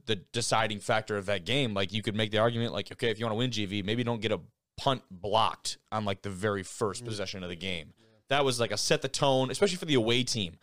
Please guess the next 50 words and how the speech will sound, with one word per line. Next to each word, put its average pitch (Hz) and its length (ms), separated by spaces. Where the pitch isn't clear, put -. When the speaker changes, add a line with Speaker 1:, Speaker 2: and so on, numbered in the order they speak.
Speaker 1:
Come 156 160
into 156 120
Lubbers 135 320
Stadium, 120 420
go 120 220
and 107 100
set 120 180
the 117 60
tone 117 220
right 104 120
away. 101 220
Block 120 400
the 123 80
punt 123 280
for, 113 200
puck 160 260
punt 156 260
for 135 320
at, 123 160
like, 107 120
the 95 280
two-yard 139 480
line, 151 300
score - 260
on 127 60
the 117 60
very 110 180
next 104 160
play. 95 320
Um, 92 240
so - 120
that 127 140
was 131 120
a 107 40
huge 113 460
turn 120 200
for 107 140
them. 101 280
But 101 200
we 143 80
had 160 100
talked 170 200
about 135 240
West 139 240
Florida 139 400
and 120 180
their 139 160
program. 120 680
Um, 101 320
I 113 140